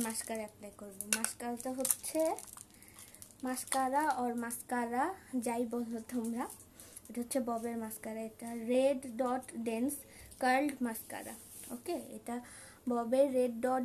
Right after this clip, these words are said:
dense কার্ল মাস্কারা। এইটা তোমার, আম, মানে না বলি, আমি apply করে দেখাই যে কত সুন্দর। এটা কিন্তু কম রেঞ্জের মধ্যে মোটামুটি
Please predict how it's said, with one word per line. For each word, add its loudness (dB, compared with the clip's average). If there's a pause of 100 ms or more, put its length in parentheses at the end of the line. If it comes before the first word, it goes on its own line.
(140)
dense 2 (340)
কার্ল 2
মাস্কারা। 0 (800)
এইটা 4
তোমার, 6 (420)
আম, -2 (960)
মানে 2
না 8
বলি, 4 (200)
আমি 0 (100)
apply 4
করে 4
দেখাই 0 (840)
যে -2 (1120)
কত -4
সুন্দর। 0
এটা -2
কিন্তু 0 (120)
কম 8
রেঞ্জের 6
মধ্যে 0 (420)
মোটামুটি 0